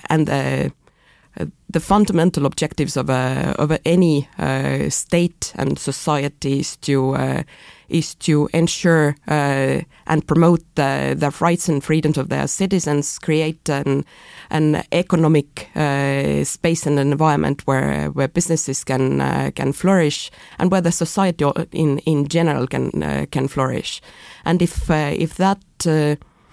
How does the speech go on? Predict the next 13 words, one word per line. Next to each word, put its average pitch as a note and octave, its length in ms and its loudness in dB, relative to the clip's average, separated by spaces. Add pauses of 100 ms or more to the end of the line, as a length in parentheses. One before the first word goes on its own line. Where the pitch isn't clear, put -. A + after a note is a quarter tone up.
(200)
the E3 80 0
mindset F3 960 0 (200)
is, - 400 -4
uh, - 20 -2 (260)
is - 160 -4
what D#3 220 -4
guides, F3 680 0
uh, C#3+ 360 0
the D3 320 -2
cybersecurity D#3+ 720 -2
activities, D3 760 -4 (300)
that D3 160 -2
it D3+ 80 -2